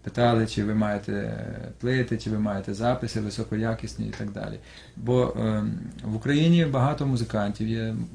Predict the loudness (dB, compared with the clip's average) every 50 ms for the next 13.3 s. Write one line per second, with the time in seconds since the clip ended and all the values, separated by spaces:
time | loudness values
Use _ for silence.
0 | -12 -14 -14 -14 -6 0 2 4 6 6 6 6 6 6 6 6 4 2 0 0
1 | 2 4 4 6 6 6 4 4 2 -2 -6 -6 -6 -4 -4 -4 -2 -2 0 0
2 | 2 2 4 4 4 4 2 0 -4 -16 -20 -20 -16 -8 -2 0 2 4 6 6
3 | 6 8 8 6 4 4 2 0 0 -2 0 -2 -2 -2 -2 -4 -8 -10 -14 -20
4 | -20 -14 -6 -4 -4 0 2 2 2 4 4 6 6 4 4 2 0 -2 0 2
5 | 4 6 6 6 4 2 0 0 0 0 0 2 2 2 2 2 0 0 -2 -4
6 | -4 -4 -4 -2 -2 0 2 2 0 -2 -2 -6 -6 -6 -8 -8 -6 -6 -6 -4
7 | -4 -4 -4 -4 -2 -2 -2 0 0 2 2 2 2 2 2 0 -4 -4 -10 -16
8 | -16 -16 -14 -14 -16 -16 -18 -18 -18 -18 -20 -20 -20 -20 -20 -20 -20 -20 -8 0
9 | 4 6 8 8 10 10 8 8 6 2 0 -6 -8 -8 -10 -10 -20 _ _ -20
10 | -20 -20 -20 -18 -10 -6 -2 2 6 8 8 8 8 8 6 4 4 2 2 4
11 | 4 4 4 4 4 4 2 4 6 6 6 6 4 2 -2 -6 -10 -10 -8 -6
12 | -2 0 0 0 0 2 4 4 6 6 4 2 0 0 -2 -2 -2 -4 -4 -2
13 | 0 2 2 2 2 -2